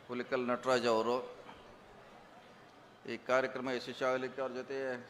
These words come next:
ಸುಮಾರು ಜನ ಸುಮಾರು ತಿಂಗಳಿಂದ ಈ ಕಾರ್ಯಕ್ರಮ ಯಶಸ್ವಿ ಆಗಬೇಕಂತ ಹಗಲು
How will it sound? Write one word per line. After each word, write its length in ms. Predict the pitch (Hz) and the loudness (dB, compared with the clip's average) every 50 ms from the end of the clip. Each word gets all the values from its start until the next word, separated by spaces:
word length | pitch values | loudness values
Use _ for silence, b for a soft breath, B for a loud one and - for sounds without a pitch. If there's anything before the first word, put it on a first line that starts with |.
| - - - | -16 -14 -10
ಸುಮಾರು 340 | 123 135 151 156 156 151 127 131 | -2 4 6 6 6 6 8 6
ಜನ 160 | 131 117 110 104 92 - - - - - - - - - - - - - - - - - - - - - - - - - - - - - - - - - - - 330 - - - - - - - - - - - - - - - - - - - - - - - - | 6 8 6 4 2 0 -8 -14 -16 -18 -18 -20 -20 -20 -20 -20 -20 -20 -18 -20 -20 -20 -20 -20 -18 -18 -18 -18 -18 -18 -18 -18 -18 -18 -18 -18 -18 -18 -18 -18 -18 -18 -18 -18 -20 -20 -20 -20 -20 -20 -20 -20 -20 -20 -20 -20 -20 -20 -20 -20 -20 -20 -18 -10 2
ಸುಮಾರು 280 | 135 139 143 143 143 - - | 8 10 12 12 10 8 4
ತಿಂಗಳಿಂದ 380 | 139 135 139 139 139 143 156 147 131 113 110 110 - - - - - - - - - - - - 117 | 2 2 2 2 4 8 8 8 8 8 4 2 -4 -10 -14 -14 -14 -14 -16 -16 -16 -16 -16 -10 -10
ಈ 40 | 120 113 - | -10 -2 4
ಕಾರ್ಯಕ್ರಮ 380 | 131 135 135 - - 127 127 131 127 | 4 6 6 4 2 0 0 2 2
ಯಶಸ್ವಿ 320 | 117 - 147 135 - 135 127 | 2 0 0 -2 2 4 4
ಆಗಬೇಕಂತ 420 | 127 127 127 139 117 123 - - 143 127 | 4 4 2 0 -2 -4 2 4 4 4
ಹಗಲು 360 | 123 123 139 135 135 135 | 6 4 2 2 2 2